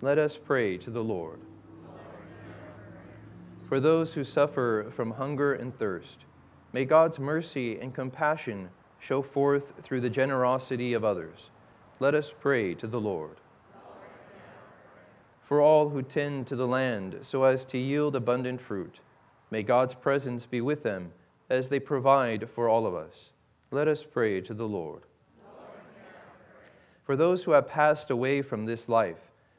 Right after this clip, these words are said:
may God draw them to himself for eternal rest. Let us pray to the Lord.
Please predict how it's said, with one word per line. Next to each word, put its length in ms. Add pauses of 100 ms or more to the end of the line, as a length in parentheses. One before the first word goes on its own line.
(180)
may 160
God 480
draw 300
them 400
to 140
himself 680 (160)
for 200
eternal 400
rest. 500 (540)
Let 160
us 160
pray 400
to 160
the 140
Lord. 340